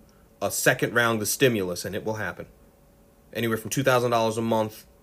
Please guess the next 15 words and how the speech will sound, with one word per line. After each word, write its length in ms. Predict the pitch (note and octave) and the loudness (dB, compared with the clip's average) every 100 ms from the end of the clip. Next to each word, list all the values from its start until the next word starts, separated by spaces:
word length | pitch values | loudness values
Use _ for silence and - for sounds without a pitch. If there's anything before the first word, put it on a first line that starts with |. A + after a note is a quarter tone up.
| - | -14
another 340 | G2+ G#2+ A#2+ A#2 | -6 0 2 2
twelve 320 | - B2+ G#2+ | 4 2 2
hundred 280 | A#2+ A#2 A#2 | 0 0 2
dollar 400 | A#2 A2+ A2 G#2+ - - - _ - | 2 2 0 -2 -10 -20 -20 _ -20
s-, 140 | - | -18
stimulus 460 | - - B2+ A#2 G#2+ | -6 -2 0 0 -2
check, 360 | - C#3+ A#2+ - - - - | 0 0 0 -4 -20 -20 -4
or 120 | A2 | -4
ten 260 | - D3 B2+ | 0 0 2
thousand 320 | A#2 G#2+ G#2+ | 2 2 0
dollars 300 | G2+ G2 G2 | 0 0 -2
a 60 | |
month 200 | G2+ F#2+ | -2 -2
for 100 | - | -4
families, 560 | - C3+ A#2 G2 F#2+ - | 0 2 4 0 -6 -10